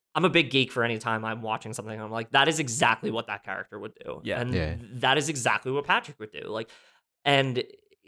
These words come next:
Speaker 1: it, like, ties into the fact that he lives under a rock, you know, like, <laughs> I was just like,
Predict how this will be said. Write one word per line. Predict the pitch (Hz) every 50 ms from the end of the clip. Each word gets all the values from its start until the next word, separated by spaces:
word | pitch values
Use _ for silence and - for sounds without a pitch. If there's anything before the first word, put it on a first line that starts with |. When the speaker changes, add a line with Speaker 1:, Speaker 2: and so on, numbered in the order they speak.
| _ _ _ _ -
Speaker 1:
it, | 147 143
like, | 143 139 135 135
ties | - - 160 151 156 143 139
into | 147 147 143
the | 139 131
fact | - 143 127 - -
that | 139
he | - - 139
lives | 123 117 - 113 117 123 120 - 120 -
under | 120 110 107 117 110 101
a |
rock, | 107 101 107 - - - - _ _ _ -
you | 139 127
know, | 123 113 120 123
like, | 117 117 117 117
<laughs> | 131 196 233 - - - - 679 698
I | 508 - - - 247 185 180 - 175 156
was | - - -
just | 170 156 -
like, | 156 143 135 143